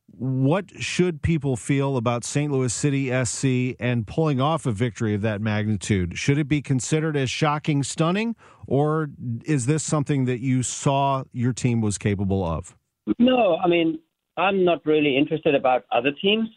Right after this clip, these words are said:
Speaker 2: You know, we've been gauging ourselves against other teams, but we've seen the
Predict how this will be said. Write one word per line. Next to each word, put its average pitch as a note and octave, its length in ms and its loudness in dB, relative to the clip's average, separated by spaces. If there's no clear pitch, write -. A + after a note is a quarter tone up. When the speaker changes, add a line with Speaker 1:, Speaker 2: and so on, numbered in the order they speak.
Speaker 2:
You C3 160 2
know, C3+ 140 4
we've D#3 260 2
been C#3+ 180 0
gauging E3 400 0
ourselves A#2 440 0
against A#2 340 0
other B2 240 2
teams, D#3+ 480 0
but B2+ 220 0
we've F#3 180 2
seen D#3+ 160 4
the C3 120 0